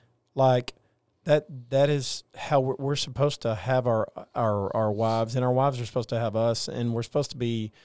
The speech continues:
it's holy to one another and, and, and one in flesh, and we're supposed to put each other up on a pedestal,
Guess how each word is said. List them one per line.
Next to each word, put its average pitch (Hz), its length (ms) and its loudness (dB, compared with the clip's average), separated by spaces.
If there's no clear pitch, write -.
it's - 180 -12
holy 135 380 2
to 123 120 -8
one 113 200 0
another 113 400 0
and, 101 240 -4
and, 98 320 -6
and 104 420 -6
one 127 280 2
in 117 140 0
flesh, 110 480 -2
and 98 260 -6
we're 127 100 -6
supposed 151 240 0
to 143 60 -10
put 127 180 -4
each 120 160 -4
other 120 220 0
up 113 100 -6
on 117 80 -4
a 110 60 -6
pedestal, 123 600 -2